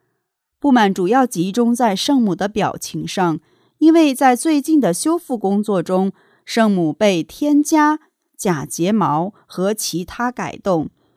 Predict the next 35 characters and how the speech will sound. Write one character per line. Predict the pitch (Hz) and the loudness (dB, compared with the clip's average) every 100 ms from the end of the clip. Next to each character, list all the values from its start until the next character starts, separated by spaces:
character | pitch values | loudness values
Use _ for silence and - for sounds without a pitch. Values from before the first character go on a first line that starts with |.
| _ _ | _ _
明 | 240 302 403 | 4 4 4
显 | 269 254 294 | 0 2 2
改 | 233 143 | 0 -2
变 | 175 247 214 | -2 0 0
了 | 156 | 0
其 | - - 196 | -4 -8 -6
表 | 165 - | -6 -6
情， | - - 131 139 - _ _ | -10 -8 -6 -6 -10 _ _
引 | 190 180 170 | -2 -2 0
发 | 190 | 0
了 | 196 175 | 0 0
众 | 269 247 | 0 2
多 | 277 | 2
信 | 285 - 269 | 0 2 2
友 | 190 131 | 2 -2
的 | 147 | -6
不 | 175 202 | -6 -4
满。 | 165 135 - - _ _ - | -4 -6 -8 -16 _ _ -6
他 | 339 | 2
们 | 349 330 | 4 4
表 | 285 165 | 2 2
示 | 214 | 0
自 | 214 269 | -4 -4
己 | 214 156 | -4 -6
再 | - 320 320 | -4 -2 0
也 | 240 165 - | 0 -2 0
认 | 302 254 | 0 2
不 | 180 | 0
出 | 170 240 247 | -2 -4 -4
自 | - 226 | -4 -6
己 | 147 | -6
的 | 123 156 | -6 -4
圣 | 220 190 | -2 -2
母 | 160 98 | -2 -4
了。 | 104 80 | -8 -10